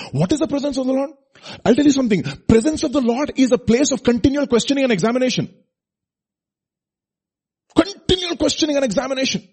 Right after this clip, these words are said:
The probing of God. That is the reason why in Isaiah chapter thirty-three says, "Who shall stand in the midst of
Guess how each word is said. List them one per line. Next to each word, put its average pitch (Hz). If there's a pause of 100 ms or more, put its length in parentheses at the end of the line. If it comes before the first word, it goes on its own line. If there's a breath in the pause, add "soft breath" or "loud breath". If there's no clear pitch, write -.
(260)
The 285
probing 339
of 214
God. 247
That 226
is 262
the 285
reason 262
why 247 (180 loud breath)
in 196
Isaiah 226
chapter 247
thirty-three 233
says, 240 (200 loud breath)
"Who 320
shall 233
stand 285
in 247
the 226
midst 220
of 220